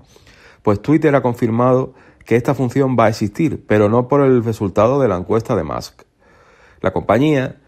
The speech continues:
lleva desde el año pasado trabajando en una herramienta para hacerlo. El uno de abril, que es el equivalente al Día de los Inocentes en Estados Unidos, incluso lo anunció públicamente. Pero casi toda la comunidad de usuarios lo consideró una broma.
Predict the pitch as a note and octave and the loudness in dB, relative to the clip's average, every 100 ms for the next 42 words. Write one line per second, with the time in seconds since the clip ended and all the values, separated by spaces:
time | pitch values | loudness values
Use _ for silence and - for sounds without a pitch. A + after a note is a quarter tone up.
0 | _ _ A2 A2+ A#2+ G#2+ F#2+ F#2+ A2+ B2+ | _ _ 0 2 4 4 2 -2 -2 -2
1 | B2 B2+ C3 B2 F#2+ A2+ C3 A#2 B2 B2 | 0 2 2 2 2 0 -2 -2 -2 -2
2 | A2 A2 B2 C3+ A#2+ D#2+ F#2+ G2+ F2 - | -2 -2 -4 -4 -4 -4 -2 -2 -2 -6
3 | - _ G2 F#2+ G#2+ A2+ A2 C#3 B2 - | -14 _ -8 -4 0 2 2 0 -2 -4
4 | G2 G2+ G2 A2 A2 C3+ C3 F2 F2 G2 | -2 -4 -2 0 0 0 -2 -4 0 0
5 | G#2+ A#2 B2+ A#2+ - C#3 A#2+ F2 E2 G2 | 0 0 -2 -4 -4 -4 -2 -4 -4 -4
6 | A2 B2+ C#3 C3 - B2 C#3+ B2+ G#2 F#2 | -2 0 0 0 -2 -4 -2 -2 -2 -2
7 | B2+ A#2 G2+ F2 E2 D#2+ - - - _ | -4 -2 -2 0 -2 -4 -8 -12 -14 _
8 | _ _ _ - _ - - - E3 E3+ | _ _ _ -20 _ -20 -10 0 2 2
9 | D3 B2 G#2+ A#2+ C#3+ B2+ A#2 A2 C3+ C3 | -2 -2 0 2 4 2 -2 -2 -2 -2
10 | C#3 B2 B2+ C#3+ C3+ A2 G2+ G2+ F#2+ A2 | -2 0 0 0 -2 -4 -4 -2 0 0
11 | C3 - G2+ E2 D2 B1+ - | -2 -6 -4 -4 -6 -8 -14